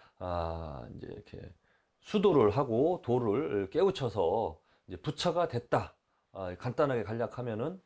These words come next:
어, 이제 그런 내용인데 부처가 됐다는 거는 득도를 했다는 거거든요. 세상의 이치, 그다음에 우주의, 예, 이치를 깨우쳤다.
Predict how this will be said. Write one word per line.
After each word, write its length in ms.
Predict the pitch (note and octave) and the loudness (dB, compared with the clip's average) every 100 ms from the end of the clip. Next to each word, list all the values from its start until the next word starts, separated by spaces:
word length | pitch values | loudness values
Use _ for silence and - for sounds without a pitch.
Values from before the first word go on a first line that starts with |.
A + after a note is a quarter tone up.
| - | -12
어, 160 | G2 F#2+ | -10 -8
이제 100 | F#2 | -6
그런 420 | - B2+ A#2+ G2+ | 0 2 2 2
내용인데 560 | G#2 A2 G2 F#2+ A#2 - | 0 0 -2 -2 -4 -4
부처가 340 | C#3+ F#3+ E3+ | -2 0 2
됐다는 420 | B2+ B2 D3 C3+ | 0 -2 -2 0
거는 260 | A2+ D3 F#3+ - _ - - - | 0 0 -2 -8 _ -20 -20 -4
득도를 480 | D#3+ - G#3+ E3+ | -4 2 4 4
했다는 360 | B2 C#3 D#3+ D3 | 2 0 -4 -2
거거든요. 480 | G2+ E2+ F2 G#2+ G#2 - | -2 -4 -8 -12 -14 -4
세상의 520 | F3+ F#3 F#3+ D#3 B2 | 2 4 4 4 4
이치, 420 | C#3 - F#2+ D#2 | 2 -2 -4 -4
그다음에 360 | - F#2+ G#2 B2 | -2 0 2 0
우주의, 680 | G2+ A#2 D3+ B2+ A2 C3 - | 2 4 4 4 4 4 2
예, 160 | G#2 | -2
이치를 600 | F#2+ C3 D#3 - B2 E3 F#3+ | 0 0 0 2 2 2 2
깨우쳤다. 800 | - G#3+ - D#3 - G2+ F2 | 4 4 4 -4 0 0 0